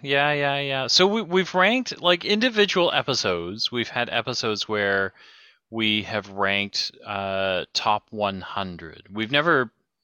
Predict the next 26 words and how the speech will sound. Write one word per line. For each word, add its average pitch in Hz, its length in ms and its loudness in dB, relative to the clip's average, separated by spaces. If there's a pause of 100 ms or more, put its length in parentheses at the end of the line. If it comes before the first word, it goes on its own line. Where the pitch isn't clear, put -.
(320)
we've 120 160 -2
never 131 280 4 (160)
broken 110 680 2
the 101 100 -2
top - 320 -2
fifty. 185 840 -10 (440)
We've 117 220 -2
definitely 110 400 0
broken 95 440 -4
the 90 100 -6
top - 400 -6
one 95 160 -2
hundred. 95 480 -6
We 110 460 0
are 101 420 4 (280)
regularly 131 680 4
in 104 100 0
the 101 80 -2
top - 260 -2
two 104 180 -4
hundred 92 320 -8
for 95 200 -10
marketing 95 420 -2
or 87 80 -10
business 85 680 -10
in, 90 420 -10